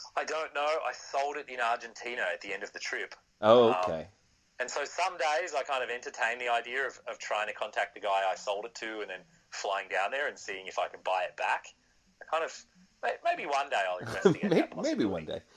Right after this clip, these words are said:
Speaker 2: And
Speaker 1: Yeah.
Speaker 2: the Jeep that you used in Africa, did you bring that one back?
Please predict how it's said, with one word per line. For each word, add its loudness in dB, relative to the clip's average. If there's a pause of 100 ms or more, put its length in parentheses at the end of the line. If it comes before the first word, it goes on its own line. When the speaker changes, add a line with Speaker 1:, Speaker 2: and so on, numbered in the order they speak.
(240)
Speaker 2:
And 12
Speaker 1:
Yeah. 4
Speaker 2:
the 6
Jeep -2
that 6
you 0
used 4
in 2
Africa, 4
did 2
you 0
bring 6
that 4
one 2
back? 2